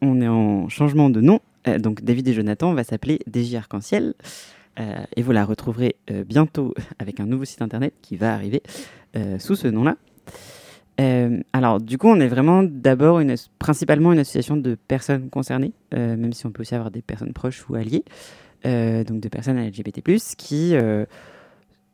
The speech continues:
alors, la maj-, une, la majeure partie peuvent se dire chrétiennes, mais qui, qui peuvent aussi être en recherche spirituelle, agnostique, athée,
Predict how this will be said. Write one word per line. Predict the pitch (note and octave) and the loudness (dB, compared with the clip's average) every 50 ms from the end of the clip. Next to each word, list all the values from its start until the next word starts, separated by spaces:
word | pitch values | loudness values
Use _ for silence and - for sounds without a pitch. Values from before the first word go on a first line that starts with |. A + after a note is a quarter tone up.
| _ - - | _ -10 -4
alors, | A#2+ A#2 A#2 - - | -2 -2 -2 -2 -2
la | - B2+ C3 | 0 0 2
maj-, | C3 C#3 C#3 C#3 C3+ - - | 4 2 2 2 -2 -6 -6
une, | - C#3+ C#3+ C#3+ C#3 C3+ B2+ B2+ - _ _ _ _ _ - | -4 -2 -2 -2 -2 -4 -6 -8 -12 _ _ _ _ _ -4
la | C3+ C#3+ | -2 0
majeure | C#3+ D3 F3 E3+ | 2 2 0 0
partie | F3+ F3+ - G#3+ | 0 0 -2 0
peuvent | G3+ G#3+ F#3 - | 0 0 0 0
se | - | -2
dire | D#3 C3+ D3+ - | -2 -2 -4 -4
chrétiennes, | - - E3+ E3 - F3 F3 F3+ F#3 F3+ E3+ D#3 D3 D3 | -2 -2 0 4 6 6 6 6 4 2 2 2 2 4
mais | D3+ D#3 E3 F3 F3 _ _ - _ _ - - - - - | 6 6 6 4 2 _ _ -20 _ _ -20 -20 -20 -20 -20
qui, | - - - _ _ _ _ _ _ _ _ _ - | -20 -20 -20 _ _ _ _ _ _ _ _ _ -20
qui | - - | -6 2
peuvent | - E3+ D#3 | 4 4 4
aussi | E3 D#3+ - E3+ | 4 2 2 0
être | D3+ - - D3+ | 0 0 -2 -2
en | C#3+ | 0
recherche | C3+ C#3 C3+ - D3 C#3+ | 0 -2 -2 -2 -6 -6
spirituelle, | - - - C3+ C#3+ C3+ - D3+ D3 D3 D3 | -6 -10 -6 -6 -6 -4 -2 0 0 2 0
agnostique, | C#3+ C3+ B2+ B2+ - - - C3 - - | 0 0 -2 -4 -8 -10 -10 -6 -4 -4
athée, | C3 - D3 D3+ D#3 D#3 - | -2 0 2 2 2 2 0